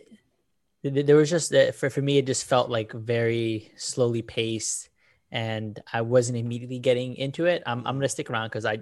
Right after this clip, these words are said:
I trust Cy Spurrier's work, and so I'm gonna, I'm gonna wait to see what happens. Um, I, I'm interested in the question, but, uh, it, it didn't grab me out the gate.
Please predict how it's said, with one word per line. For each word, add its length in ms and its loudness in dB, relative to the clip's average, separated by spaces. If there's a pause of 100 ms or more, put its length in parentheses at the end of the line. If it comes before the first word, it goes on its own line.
I 60 0
trust 260 -4
Cy 140 0
Spurrier's 360 -4
work, 360 -2 (340)
and 220 -6
so 240 0
I'm 180 -2
gonna, 340 0
I'm 60 -6
gonna 80 -2
wait 140 0
to 40 -8
see 120 -4
what 80 0
happens. 500 -6 (380)
Um, 340 -4
I, 180 0
I'm 120 -2
interested 240 -2
in 80 -2
the 80 -2
question, 580 0
but, 340 0 (300)
uh, 60 -14
it, 480 -10
it 240 -8
didn't 280 -2
grab 400 0
me 280 -12 (400)
out 180 0
the 60 -10
gate. 280 -10